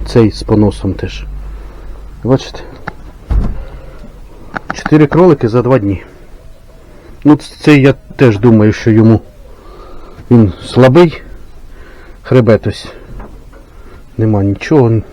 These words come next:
Кості. Ото він сіно щось він під'їдає.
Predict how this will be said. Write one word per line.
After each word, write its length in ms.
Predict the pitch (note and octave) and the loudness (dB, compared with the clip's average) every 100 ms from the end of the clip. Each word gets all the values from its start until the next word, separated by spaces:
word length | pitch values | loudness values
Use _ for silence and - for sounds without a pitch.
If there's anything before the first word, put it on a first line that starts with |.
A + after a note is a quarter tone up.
| - - - - - - - - - - | -20 -20 -20 -20 -20 -20 -18 -16 -18 -6
Кості. 480 | - C#3 - - G#2+ - - - - | 2 2 0 -6 -6 -6 -10 -10 -10
Ото 220 | - A#2 | -4 -2
він 80 | G#2 | -2
сіно 340 | - A2 G#2 | -4 -4 -4
щось 260 | - G2+ - | -6 -8 -6
він 80 | G2+ | -6
під'їдає. 560 | G#2+ A#2 C3 E3+ B2+ | -4 0 2 4 2